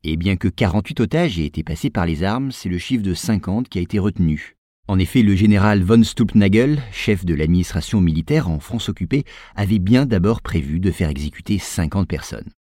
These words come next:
Sachez en outre que cet événement tragique a valu deux distinctions à la ville de Nantes pour marquer la contribution collective de ses habitants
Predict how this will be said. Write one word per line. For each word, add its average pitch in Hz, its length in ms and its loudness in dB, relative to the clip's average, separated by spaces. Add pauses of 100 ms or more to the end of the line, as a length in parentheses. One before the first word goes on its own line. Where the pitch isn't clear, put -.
(140)
Sachez - 280 -2
en 107 100 6
outre 135 220 0
que 113 100 0
cet 104 220 0
événement 113 420 6
tragique 127 480 -2
a 120 60 0
valu 117 260 0
deux 113 300 2
distinctions 151 640 -4
à 151 60 -2
la 107 100 0
ville 123 160 -2
de 113 80 2
Nantes 113 480 0
pour 98 160 -6
marquer 98 400 0
la 78 160 -2
contribution 92 600 -4
collective 139 500 -2
de 104 80 -2
ses 85 240 -2
habitants 92 340 -2